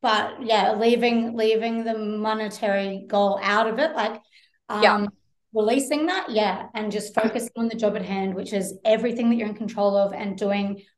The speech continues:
Speaker 1: working as hard as you possibly can. Like, it's
Speaker 2: Yeah.
Speaker 1: inevitable. It's, it's gonna come in. That's, that's, like,
Speaker 2: Yeah.
Speaker 1: the only way, really, that it's gonna come in.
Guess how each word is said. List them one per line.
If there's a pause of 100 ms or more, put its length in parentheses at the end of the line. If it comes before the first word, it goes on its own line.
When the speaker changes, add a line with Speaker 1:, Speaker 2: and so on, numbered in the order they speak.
Speaker 1:
working
as
hard
as
you
possibly
can. (240)
Like,
it's
Speaker 2:
Yeah.
Speaker 1:
inevitable.
It's,
it's
gonna
come
in.
That's,
that's,
like,
Speaker 2:
Yeah.
Speaker 1:
the (120)
only
way,
really,
that
it's
gonna
come
in.